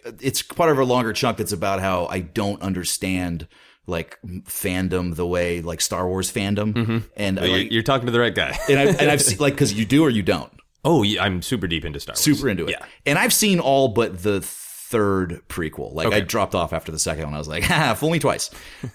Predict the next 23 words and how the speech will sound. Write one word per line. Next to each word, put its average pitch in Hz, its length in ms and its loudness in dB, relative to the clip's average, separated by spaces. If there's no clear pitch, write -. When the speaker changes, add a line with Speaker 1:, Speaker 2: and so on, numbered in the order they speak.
Speaker 1:
Uh, 107 280 4
I 101 80 2
saw 139 160 2
the 131 100 4
new 123 160 6
one, 113 300 4
it, 95 320 -2
which, 98 300 -4
it, 104 160 -10
fine, - 300 -6
whatever. 80 400 -2
Like, 78 200 -8
I 87 60 -4
had 85 400 -6
absolutely 87 480 -2
no 82 160 -2
opinion 80 400 -4
other 80 160 -6
than, 80 260 -6
"Eh, 190 80 -2
it 82 60 -2
was 80 140 -6
fine." 78 260 -8